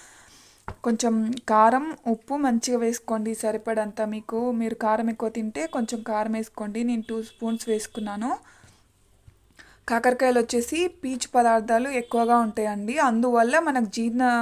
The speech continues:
సంబంధిత అవి డైజెషన్ ప్రాబ్లమ్స్ ఏం లేకుండా ఇది సాల్వ్ చేస్తుందండి. కాకరకాయే కదా చేదుగా ఉందని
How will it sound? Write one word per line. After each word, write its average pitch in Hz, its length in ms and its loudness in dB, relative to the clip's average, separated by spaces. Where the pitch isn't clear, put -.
సంబంధిత 220 580 -2
అవి 214 440 0
డైజెషన్ 233 460 4
ప్రాబ్లమ్స్ 226 560 2
ఏం 220 240 2
లేకుండా 226 560 0
ఇది 247 220 -2
సాల్వ్ 220 480 -2
చేస్తుందండి. 220 460 -4
కాకరకాయే 226 800 0
కదా 220 420 0
చేదుగా 220 460 -2
ఉందని 214 480 -2